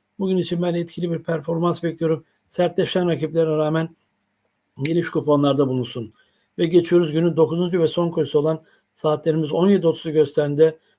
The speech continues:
dört yaşlı Araplara ait handikap on dört, bin dokuz yüz metre mesafeli koşuda on beş safkanın start alacağı bu yarışta ben şablonumda dört isme yer verdim ama üç ismi ekonomik kuponlar için rakiplerinden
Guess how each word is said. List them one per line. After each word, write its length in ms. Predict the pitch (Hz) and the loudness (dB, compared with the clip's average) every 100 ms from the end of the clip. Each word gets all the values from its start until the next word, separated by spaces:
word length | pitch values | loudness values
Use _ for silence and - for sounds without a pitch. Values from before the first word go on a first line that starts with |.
| _ | _
dört 200 | 160 156 | 2 2
yaşlı 280 | 175 151 - | 2 0 2
Araplara 320 | 160 156 165 | 0 2 2
ait 200 | 160 156 | 2 2
handikap 420 | 147 156 156 165 156 | 0 -4 -2 -2 0
on 180 | 160 | 2
dört, 180 | 160 156 _ _ _ _ | 2 0 _ _ _ _
bin 140 | 147 | -6
dokuz 260 | 156 165 208 | -4 -2 -4
yüz 80 | 160 | -2
metre 260 | 160 160 | -2 -2
mesafeli 480 | 151 147 156 147 147 | -2 -2 -2 -2 -4
koşuda 440 | 143 143 151 160 - _ _ _ _ | -4 -6 -2 -4 -4 _ _ _ _
on 180 | 220 226 | 2 6
beş 120 | 214 | 6
safkanın 360 | 202 196 190 196 | 4 0 2 -2
start 340 | 190 196 185 | 0 -2 0
alacağı 320 | 196 175 190 180 | -2 -2 -2 0
bu 60 | |
yarışta 380 | 185 170 - 180 | -2 -2 -2 2
ben 240 | 185 202 - _ _ _ _ _ _ _ | 2 0 -10 _ _ _ _ _ _ _
şablonumda 720 | - 180 180 180 185 180 - 180 | -6 -4 -2 0 2 2 0 -4
dört 240 | 165 185 190 | -2 -2 -4
isme 260 | - 175 | -6 -2
yer 180 | 175 185 | 0 2
verdim 260 | 180 165 185 | 0 -2 -2
ama 220 | 185 160 | -2 -4
üç 240 | 208 170 | -4 -8
ismi 380 | 156 - 180 202 - - | -10 -6 -6 -6 -12 -12
ekonomik 440 | 170 175 175 180 | -6 -2 -2 -4
kuponlar 280 | _ 170 165 | _ -4 -4
için 200 | 165 175 | -4 -4
rakiplerinden 640 | 165 170 160 160 170 165 | -4 -6 -6 -4 -4 -6